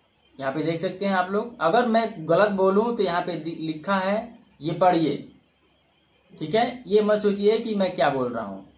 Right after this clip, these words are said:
हमें पढ़ने में गलत हो सकते हैं लेकिन आपको पढ़ने में तो गलत नहीं हो सकते, यहाँ पे लिखा हुआ है। तो इसमें है, ये मैं इसलिए बताया कि हमारे पढ़ने में हो सकता है मैं किसी और चीज़ को पढ़ूँ और कुछ और चीज़ बोलूँ, अगर हो सकता है।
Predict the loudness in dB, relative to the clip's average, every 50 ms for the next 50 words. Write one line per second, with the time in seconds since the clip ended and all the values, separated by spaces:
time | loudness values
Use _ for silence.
0 | _ _ _ _ _ _ _ -10 -4 -2 0 0 2 4 4 4 4 4 2 2
1 | 2 4 4 4 4 4 0 -2 0 -2 -2 -2 -4 -6 -6 -6 -8 -10 -14 -20
2 | -20 _ _ _ -10 -6 -2 0 2 2 2 2 2 0 -2 0 2 2 2 2
3 | 0 0 0 0 2 4 4 4 4 2 0 -2 -2 -2 -2 -4 -4 -2 -2 -2
4 | -2 0 -2 -4 -4 -6 -8 -4 0 0 2 2 0 -2 -4 -6 -10 -20 _ _
5 | _ _ _ _ _ _ _ _ _ _ _ _ -6 -6 -4 -2 0 2 2 4
6 | 4 4 2 2 0 -2 -6 -14 -20 _ _ _ _ _ _ _ _ _ _ _
7 | _ _ _ _ _ -20 -16 -8 -2 0 2 4 4 4 4 4 4 2 0 0
8 | 2 2 2 4 4 4 4 4 4 2 2 0 0 0 0 2 4 4 4 4
9 | 4 4 4 2 4 2 2 2 2 2 2 2 0 0 -2 0 2 2 2 4
10 | 2 0 0 0 -2 -2 0 2 2 4 4 2 0 -2 -2 -2 0 2 2 2
11 | 4 4 2 2 2 0 -4 -6 -4 0 0 0 0 0 -2 -6 -6 -4 -4 -2
12 | -2 0 2 2 2 4 2 2 0 0 -2 -2 -2 -2 -2 -4 -4 -4 -4 -6